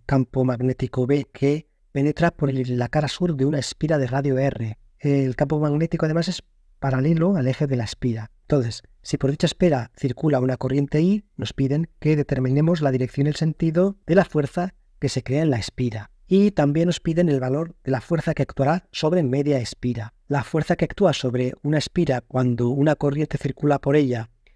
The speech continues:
en presencia de un campo magnético se rige por la ley de Ampère. Dicha ley nos dice que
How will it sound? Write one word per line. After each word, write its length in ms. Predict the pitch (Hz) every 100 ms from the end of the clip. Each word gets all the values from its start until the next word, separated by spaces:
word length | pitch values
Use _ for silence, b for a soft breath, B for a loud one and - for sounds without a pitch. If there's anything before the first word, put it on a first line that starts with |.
| _
en 160 | 139 127
presencia 520 | 131 - 151 - 113
de 120 | 113
un 100 | 127
campo 380 | 120 147 143 143
magnético 760 | 147 147 165 165 151 175 175 _ _ _ -
se 160 | 175
rige 320 | 151 151 170
por 140 | 165 139
la 100 | 123
ley 160 | 127
de 100 | 147
Ampère. 460 | 120 113 - 117 110 _ - -
Dicha 360 | - 156 - 156
ley 240 | 160 170
nos 160 | 170 131
dice 320 | 147 - 156
que 420 | - 165 165 196